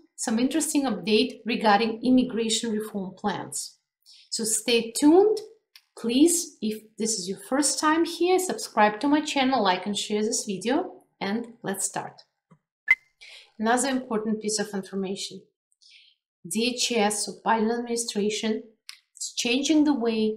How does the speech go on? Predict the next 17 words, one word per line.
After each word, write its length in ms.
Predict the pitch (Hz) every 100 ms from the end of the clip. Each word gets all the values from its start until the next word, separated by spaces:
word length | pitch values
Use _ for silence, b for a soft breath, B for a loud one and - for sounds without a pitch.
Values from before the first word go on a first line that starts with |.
| 190
visitors 500 | 190 226 277 294 -
from 220 | 254 233
Canada 420 | - 233 220 208
and 120 | 208
Mexico 540 | 208 214 - 214 202 190
will 200 | 214 208 175
be 300 | 202 202 -
allowed 420 | 190 196 202 214 214
to 100 | 233
come 320 | - 208 190
to 140 | - 214
the 60 |
United 340 | 214 190 190 -
States 380 | - 226 226
starting 520 | - - 190 208 214 -
early 320 | 202 185 185
November. 560 | 185 180 185 196 156